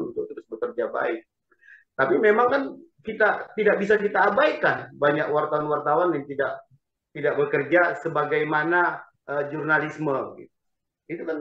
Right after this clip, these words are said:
memang tidak bisa kita abaikan. Sama dengan seperti kita tidak bisa mengabaikan sebagai orang Islam, kita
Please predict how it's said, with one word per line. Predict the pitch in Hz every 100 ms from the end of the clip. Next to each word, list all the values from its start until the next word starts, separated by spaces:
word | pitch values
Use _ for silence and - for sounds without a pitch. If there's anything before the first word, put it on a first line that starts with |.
| 202
memang | 190 180
tidak | 170 170
bisa | 175
kita | 175 170 170 160
abaikan. | 185 220 143 120
Sama | - 147 202 208
dengan | 175 165
seperti | 170 156 156 151 - 170
kita | 202 247 240
tidak | 214 180 196
bisa | 226 208
mengabaikan | 214 - 240 233 214 190 190 - _ _ _ _
sebagai | - 170 180 180
orang | 190 190
Islam, | 220 220 202 208
kita | 208